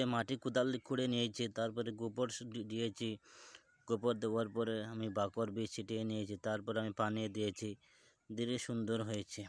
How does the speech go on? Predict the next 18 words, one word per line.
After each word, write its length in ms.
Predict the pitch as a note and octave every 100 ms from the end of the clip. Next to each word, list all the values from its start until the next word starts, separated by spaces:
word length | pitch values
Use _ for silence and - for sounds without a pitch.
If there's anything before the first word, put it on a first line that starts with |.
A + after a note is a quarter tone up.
| - - - - - - - - - -
এভাবে 280 | B2+ B2+ C3
আমি 220 | C3 B2+ C3 B2 - G#2+
ডুগি, 360 | A#2+ A#2+ B2 C3+ B2+ - _ - - - _ -
ডুগি 400 | G#2+ A2+ A2 C#3
ক্ষেত 220 | C#3+ B2+
করেছি। 360 | - B2 A#2 B2
দেখেন 360 | G#2 A#2+ C#3+ C3+ - - - - - - - A2+
ডুগি 280 | A#2+ B2
ভালোভাবে 540 | A2 B2 B2+ B2+ B2+ A#2+
জমিন 360 | A2+ A#2 A#2+ B2
খুঁড়ে 240 | A#2 A#2+ A#2+
নিয়েছি, 360 | A#2 A#2 - A2+
তারপর 400 | G2+ A2+ G#2 A#2
আমি 200 | A#2 A2+ A2
ডুগির 360 | A2+ G#2+ A#2
চারা 260 | - A2+ A2
দিয়েছি। 420 | G#2 A2 G2+ A#2 G#2+ - - - - -
দেখেন 300 | A#2 A#2 A#2